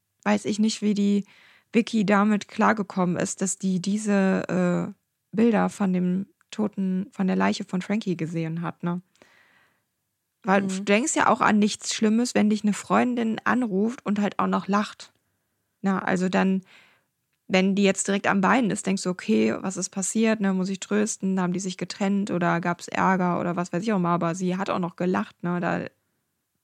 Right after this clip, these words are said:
Speaker 1: da kann ich gut verstehen,
Speaker 2: Man muss
Speaker 1: dass
Speaker 2: sich
Speaker 1: sie
Speaker 2: ja
Speaker 1: da
Speaker 2: auch
Speaker 1: direkt nach
Speaker 2: vorstellen
Speaker 1: Schreien zumute gewesen ist.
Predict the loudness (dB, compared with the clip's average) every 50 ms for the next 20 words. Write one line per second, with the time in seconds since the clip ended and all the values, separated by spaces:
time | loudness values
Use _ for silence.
0 | -20 _ _ _ -12 -10 -8 -8 -8 -10 -10 _ _ _ _ _ _ -20 -20 -20
1 | -20 -20 -20 -20 -20 -20 -20 -20 -20 _ _ _ -2 0 2 2 2 2 0 0
2 | 2 2 2 4 4 6 6 6 6 6 6 6 6 6 6 4 4 0 4 4
3 | 6 6 6 4 2 2 2 2 2 2 0 0 0 0 -2 -2 -2 -4 -4 -4
4 | -4 -4 -4 -4 -4 -6 -8 -6 -6 -8 -8 -8 -10 -14